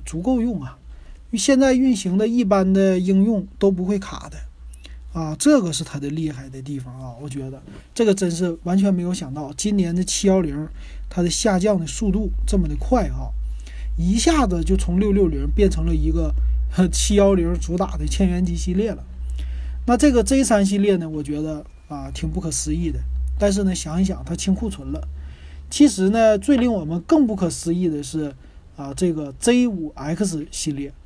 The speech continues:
这个J五X啊，可以说就最近刚刚推出以后，性价比爆棚。那怎么说呢？我们点评的时候还特意强调了，其实这个呢，看外观、看屏幕、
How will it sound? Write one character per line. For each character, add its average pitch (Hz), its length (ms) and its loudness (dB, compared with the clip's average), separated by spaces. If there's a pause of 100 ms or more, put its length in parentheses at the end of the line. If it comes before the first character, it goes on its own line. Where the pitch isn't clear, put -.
(440)
这 302 140 6
个 269 100 6
J 302 180 6
五 240 160 4
X 202 420 2
啊， 147 340 -2 (180)
可 - 140 0
以 208 80 4
说 180 260 2
就 175 140 0
最 202 220 -2
近 208 240 0 (180)
刚 214 220 4
刚 202 180 2
推 196 160 2
出 185 180 0
以 151 80 -2
后， 143 240 -6
性 196 220 2
价 185 140 2
比 147 280 -8
爆 202 140 2
棚。 139 300 -4 (840)
那 226 100 4
怎 202 160 2
么 202 80 2
说 190 240 2
呢？ 160 300 -6
我 160 160 -4
们 214 240 2
点 180 180 0
评 156 220 -2
的 247 100 4
时 - 120 -4
候 185 60 -2
还 175 140 -2
特 180 160 -4
意 220 160 -2
强 147 280 -8
调 175 180 -2
了， 127 160 -14 (400)
其 - 140 2
实 269 100 2
这 302 180 6
个 214 140 2
呢， 151 420 -4 (160)
看 233 240 2
外 233 200 2
观、 160 300 -2
看 208 220 0
屏 151 240 -6
幕、 196 280 0